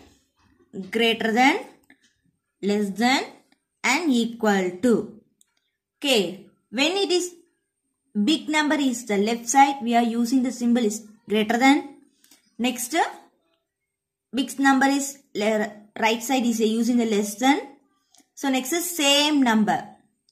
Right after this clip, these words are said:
When we have same number, we are using the symbol is equal to. Okay, look at the sign is open up. Okay, that is a very important. Open. Okay, open is a big number.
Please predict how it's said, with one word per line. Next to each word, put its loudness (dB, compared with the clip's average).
When 0
we 0
have 4
same -2
number, 2
we 0
are 0
using 2
the 2
symbol 0
is -2
equal 0
to. 4
Okay, -4
look -4
at -4
the -4
sign 0
is -6
open 2
up. 0
Okay, -4
that 0
is -2
a 2
very 0
important. 2
Open. 0
Okay, 0
open -2
is -6
a 4
big 0
number. -2